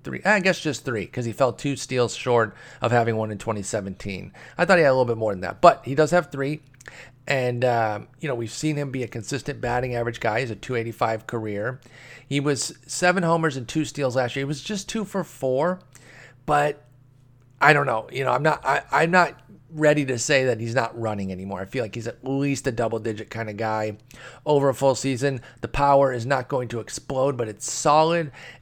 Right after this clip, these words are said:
And then, like I said, the batting average is there, and runs ribbies should be too, because he's on a quality Phillies lineup, uh, just as Biggio's with that quality Toronto team. So look at these two here. You got Biggio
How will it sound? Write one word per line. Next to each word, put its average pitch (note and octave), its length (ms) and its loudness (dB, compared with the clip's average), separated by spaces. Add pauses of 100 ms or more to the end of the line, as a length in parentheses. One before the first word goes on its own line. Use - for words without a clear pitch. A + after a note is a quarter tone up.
And C3+ 160 2
then, B2+ 280 0
like B2+ 120 -2
I B2 40 -2
said, D#3 200 0
the A#2 60 -2
batting C#3 320 0
average B2 220 0
is G#2+ 100 -8
there, G#2+ 180 -2
and B2 100 -4
runs A2+ 260 -4
ribbies B2 320 -4
should B2 180 -6
be A#2 120 -6
too, F3 180 -2
because B2+ 240 -4
he's B2 140 -4
on B2 100 0
a A#2+ 40 -4
quality A#2+ 400 0
Phillies D#3+ 420 -4
lineup, G2+ 380 -6 (280)
uh, A#2 180 0
just A#2 220 0
as A2 140 2
Biggio's A2+ 400 -2
with A2+ 140 -6
that A2+ 220 0
quality A#2 340 -2
Toronto D3 360 -6
team. G#2+ 260 -10
So B2 260 0 (400)
look G3 200 4
at A3+ 60 2
these G3+ 180 -2
two F#3+ 120 2
here. D#3+ 120 4
You D3 60 0
got B2+ 260 0
Biggio F#3+ 600 2